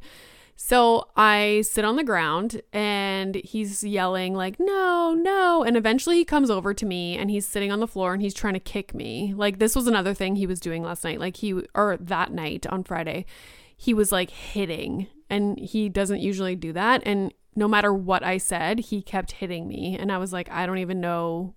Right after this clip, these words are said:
what to do," <laughs> because it doesn't matter what I say, he keeps hitting me. So he was trying to, like, kick me, and I just was like, "Don't kick mommy," like,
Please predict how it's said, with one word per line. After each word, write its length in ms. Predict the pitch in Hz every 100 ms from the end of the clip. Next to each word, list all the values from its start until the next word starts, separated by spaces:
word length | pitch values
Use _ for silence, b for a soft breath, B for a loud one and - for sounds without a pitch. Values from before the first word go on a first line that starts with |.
| -
what 200 | 185 -
to 80 | 220
do," 340 | 294 330 196
<laughs> 0 |
because 760 | 180 202 214 240 330 214 202 - B B B - -
it 60 | 202
doesn't 200 | 214 220
matter 160 | 220
what 100 | 240
I 80 | 254
say, 440 | 285 370 262 254 277
he 640 | - 214 196 190 185 190 - -
keeps 240 | 196 175
hitting 240 | 202 175 -
me. 220 | - - B B B B B
So 500 | - - 240 240 240 -
he 140 | 226
was 120 | 233
trying 220 | 226 240 233
to, 60 |
like, 200 | 233 226
kick 240 | - 190 196
me, 220 | 180 190
and 100 | 180
I 120 | 175
just 240 | 180 190 - - -
was 300 | 190 190 185
like, 440 | 170 165 - - _ - -
"Don't 200 | 196 226
kick 200 | 302 277
mommy," 420 | 254 247 247 247
like, 320 | 220 180 170